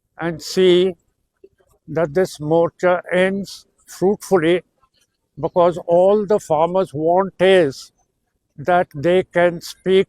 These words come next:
to Mister Modi and tell him that what decisions were taken in twenty twenty-two when this morcha had ended. They just want to remind him to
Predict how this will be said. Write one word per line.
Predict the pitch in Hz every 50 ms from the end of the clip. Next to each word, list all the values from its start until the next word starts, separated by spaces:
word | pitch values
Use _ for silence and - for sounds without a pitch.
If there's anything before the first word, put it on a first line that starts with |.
| _ _ -
to | - 196 185
Mister | 170 170 170 - - - 196
Modi | 180 160 170 170 180 156 156 190 190 185
and | 180 180 170 -
tell | - 170 185 220
him | 220 180 135 135 - _ _ _ _ _ _ _ _ _ _ _ _ _ _ _ _ _ -
that | 139 135 170 180 175 _ _ - _ _ _ _ _ _ _ _ _ _ _ -
what | - 143 131 156 190 214 214 - - 196 185
decisions | 165 175 - - - 185 180 170 190 185 180 156
were | 165 175 190 185
taken | - - 185 180 175 - - 180 180
in | 190 190 190 185 165 _ _
twenty | - 165 175 175 160 - - 185 185 - -
twenty-two | 156 170 175 165 151 - 185 170 - - 185 208 220 202 170 - _ _ _ _ _ _ _ _ _ _ _ _ _ 359 - _ _ _ _ _ _ _ _ _ _ _ _ -
when | 165 143 143 165 185 196 196 190 190
this | 175 190 185 - - 160
morcha | 160 160 170 175 175 - - - 196 196 180
had | 143 160 165 - - -
ended. | 175 180 196 208 208 220 190 170 160 _ _ _ _ _ _ _ _ _ _ _ _ _ _ _ _ _ _ _ _ _ -
They | 139 156 185 202 208 220
just | 190 143 - 165 190 214 202 - - 143
want | 147 170 185 185 185 170
to | - 185
remind | 190 170 175 170 165 156 185 196 190
him | 190 196 202 180 170 175 _ _ _ _ _ _ _ _ _ _ _ _ _ _ _ _ -
to | 190 190 185 -